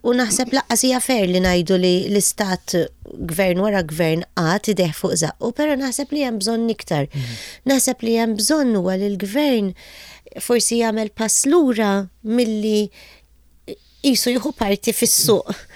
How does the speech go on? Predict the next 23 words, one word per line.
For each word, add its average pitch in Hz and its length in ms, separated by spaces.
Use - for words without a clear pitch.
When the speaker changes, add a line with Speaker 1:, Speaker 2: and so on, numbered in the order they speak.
Speaker 1:
li, 226 320
li, 247 580
li 247 180
qisu 240 380
iktar 240 340
ifajjar 214 600
nar 202 320
fis-suq - 500
li 220 140
diġà 214 260
qed 214 200
jaħdem. 151 480
Speaker 2:
Mhm. - 340
Speaker 1:
Ħallih 277 400
jaħdem 170 360
is-suq. 196 400
U 330 260
imraħ 277 460
f'postijiet 214 600
fejn 311 260
is-suq 247 360
mhux 247 440
jaħdem, 156 460